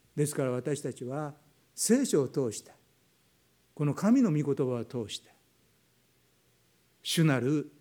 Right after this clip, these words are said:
救い主イエス・キリストを私たちも思い起こすことができるわけです。そして、励まし、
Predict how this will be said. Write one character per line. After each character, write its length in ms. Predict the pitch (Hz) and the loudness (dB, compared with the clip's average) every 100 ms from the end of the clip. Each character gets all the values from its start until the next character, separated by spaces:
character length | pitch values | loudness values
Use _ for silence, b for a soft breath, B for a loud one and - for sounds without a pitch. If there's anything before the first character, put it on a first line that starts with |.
| _ _ _ - | _ _ _ -6
救 360 | - - 151 | -4 0 2
い 60 | 156 | 2
主 400 | 131 - - - _ _ _ _ _ _ - | 2 0 -4 -10 _ _ _ _ _ _ -12
イ 120 | 139 | -4
エ 80 | 131 | -4
ス・ 120 | 120 | -4
キ 120 | - 120 | -8 -8
リ 100 | 117 | -10
ス 80 | |
ト 120 | - 131 | -10 -6
を 300 | 180 208 - _ _ _ - | -4 -4 -10 _ _ _ -12
私 340 | 117 139 123 | -6 -2 -2
た 100 | 123 | -4
ち 120 | 107 | -6
も 360 | 139 240 220 - _ _ _ _ _ _ _ | -2 -2 -2 -6 _ _ _ _ _ _ _
思 240 | 156 175 233 | 2 6 8
い 40 | |
起 100 | 220 | 6
こ 120 | 214 | 4
す 100 | 220 | 0
こ 120 | - 123 | 0 -2
と 80 | |
が 120 | 120 98 | -2 -2
で 160 | 117 | -4
き 80 | - | -4
る 100 | 214 | -4
わ 120 | 240 | -4
け 100 | 240 | -6
で 120 | 151 | -8
す。 220 | - - - _ _ _ _ _ _ _ _ _ - | -10 -14 -18 _ _ _ _ _ _ _ _ _ -8
そ 220 | - 214 | 2 4
し 60 | |
て、 120 | 220 196 | 4 0
励 360 | 147 143 160 | 0 0 0
ま 80 | 160 | -2
し、 280 | 156 170 | -4 -4